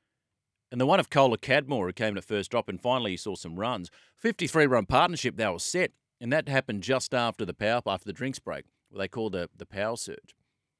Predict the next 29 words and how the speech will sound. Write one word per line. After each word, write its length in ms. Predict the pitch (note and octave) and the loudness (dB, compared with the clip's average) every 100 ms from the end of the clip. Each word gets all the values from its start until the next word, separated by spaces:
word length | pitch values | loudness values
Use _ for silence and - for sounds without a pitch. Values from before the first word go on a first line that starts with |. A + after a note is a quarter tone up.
| _ _ _ _ - | _ _ _ _ -10
And 80 | A2+ | -8
it 60 | |
halted 340 | G2+ B2+ C3+ A2+ | 2 2 4 0
all 220 | B2 C3+ | 2 2
their 100 | A2+ | 2
momentum, 440 | F#2+ G2+ A#2 F#2+ | 0 -2 -4 -6
and 120 | E2+ G2+ | -8 -6
then 100 | G#2+ | -4
they 100 | F2 | -4
fell 220 | A2+ G2+ | -4 -6
into 220 | F#2 D#2 | -6 -12
a 60 | C#2 | -6
heap, 240 | G#2 A#2 - | -6 -6 -10
and 80 | |
they 60 | F#2 | -12
couldn't 260 | - G#2 F2+ | -10 -10 -8
get 120 | D#2+ | -8
it 60 | |
off 120 | E2 _ | -8 _
the 80 | |
square. 360 | C#2 - A2 - _ _ _ - - | -20 -10 -10 -10 _ _ _ -16 -2
Ashton 300 | D#3+ - B2 | 0 0 4
Agar, 400 | C3 C3+ C3 A2+ | 4 6 4 4
brilliant. 400 | A2+ C3+ G2 - _ _ _ _ _ _ _ _ - | 4 4 4 -6 _ _ _ _ _ _ _ _ -2
Two 240 | D#3+ F#3+ | 2 2
for 200 | - E3+ | 2 -4
six, 600 | - - F3+ - - - - | -4 0 -2 -2 -8 -6 -2
Ashton 320 | B2+ - A2 | -2 -2 -4
Agar, 440 | G#2 G#2 A2 E3+ | -4 0 -2 -2